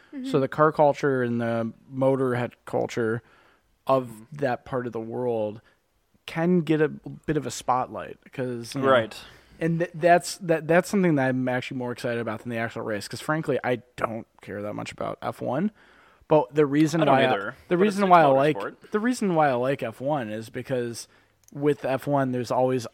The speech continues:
Speaker 2: like, a tribe of press people that are
Speaker 1: Mm-hmm.
Speaker 2: with them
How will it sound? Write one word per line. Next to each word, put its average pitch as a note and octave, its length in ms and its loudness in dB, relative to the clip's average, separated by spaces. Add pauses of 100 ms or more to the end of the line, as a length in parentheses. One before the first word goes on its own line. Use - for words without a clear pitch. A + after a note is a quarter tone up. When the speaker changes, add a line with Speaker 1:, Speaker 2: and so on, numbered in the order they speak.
Speaker 2:
like, A#2+ 140 -10
a - 60 -8
tribe A#2+ 640 -2
of A2+ 280 -12
press - 420 -8
people G2+ 560 -8
that C3+ 180 0
are B2+ 60 2
Speaker 1:
Mm-hmm. A#2+ 80 -2
Speaker 2:
with C3+ 220 0
them A2 280 -6